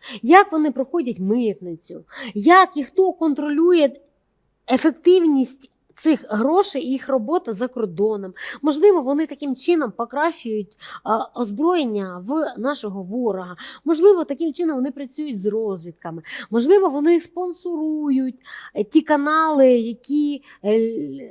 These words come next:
допомагають, там, л-, лобіюють проти українські інтереси.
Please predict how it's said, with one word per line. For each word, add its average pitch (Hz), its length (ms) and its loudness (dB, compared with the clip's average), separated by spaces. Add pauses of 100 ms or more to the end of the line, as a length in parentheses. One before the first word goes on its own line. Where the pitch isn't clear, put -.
(220)
допомагають, 262 840 2
там, 226 200 -2
л-, 247 400 0
лобіюють 269 800 -4 (220)
проти 311 320 4
українські 262 680 -4
інтереси. 208 840 -4